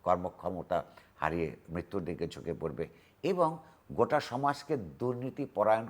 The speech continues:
করে তুলতে উৎসাহিত করবে। এরকম একটা অবস্থায় আমাদের সমাজের একটা সুষ্ঠু গণতান্ত্রিক ন্যায়পরায়ণ বিকাশ রুদ্ধ হয়ে পড়েছে।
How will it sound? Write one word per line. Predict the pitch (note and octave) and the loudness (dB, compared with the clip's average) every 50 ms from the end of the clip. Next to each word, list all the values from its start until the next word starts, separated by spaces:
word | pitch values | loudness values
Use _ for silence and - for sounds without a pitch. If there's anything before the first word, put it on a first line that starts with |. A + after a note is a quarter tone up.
| - - | -4 0
করে | C3 D3 E3 D3+ | 2 2 2 2
তুলতে | - - F2+ D#2 - - B2+ - - - - _ _ - | 0 -2 -6 -6 -2 -4 -4 -4 -4 -14 -20 _ _ -6
উৎসাহিত | - A#2+ - - C3 A2 F2 D#2+ - | -6 -4 -2 2 0 2 0 0 -6
করবে। | E2 - D2 C2+ A#1+ A#1 - - - - - - _ _ - | -6 -6 -6 -8 -8 -8 -14 -16 -16 -20 -20 -20 _ _ 0
এরকম | B2+ C#3 C#3 C#3 - F3+ E3+ | 2 2 2 2 -2 -4 -4
একটা | D#3+ - - D3+ - | -6 -8 -4 -4 -2
অবস্থায় | - F2+ G2 G#2 - - - G2 F2+ C#2+ - - - - - - - _ - | 2 2 2 2 0 -6 -2 -2 -2 -2 -2 -6 -16 -20 -20 -20 -16 _ 4
আমাদের | F2+ F#2+ G2+ A2+ G#2+ - | 4 4 4 4 -2 -4
সমাজের | - - G2 G2+ G#2 A2 G#2+ G2 G2 E2 - - - - - _ - | -6 -4 -4 0 0 0 0 0 -2 -2 -4 -8 -20 -20 -20 _ -8
একটা | - E2 - G2 | -8 -6 -4 -6
সুষ্ঠু | - - - C3 A#2 - - - G#2 F2+ | -6 -6 -8 -8 -10 -8 -8 -6 -4 0
গণতান্ত্রিক | F2 F#2+ G2+ G#2+ G#2+ G2 G#2+ G2+ G2 - G2+ F#2 D2+ - | 2 2 2 2 0 -2 -4 -6 -6 -4 -6 -6 -6 -6
ন্যায়পরায়ণ | E2+ F2 F#2 G2+ G#2 G#2 - F2+ F2+ F#2 F#2 F2+ F2 E2 | -6 -2 0 0 0 0 0 0 0 2 2 0 -2 -4
বিকাশ | C#2 - G#2 G2+ - D#2+ C#2 - - - - - _ _ - - | -6 -6 -4 2 2 0 0 0 -10 -20 -20 -20 _ _ -6 -4
রুদ্ধ | F#3+ E3+ C3 - | -4 -4 -4 -6
হয়ে | A#2 F#2 E2 D2 C2+ - | -8 -6 -6 -6 -6 -8
পড়েছে। | C2 A#1 A#1 - - - | -10 -10 -10 -14 -16 -20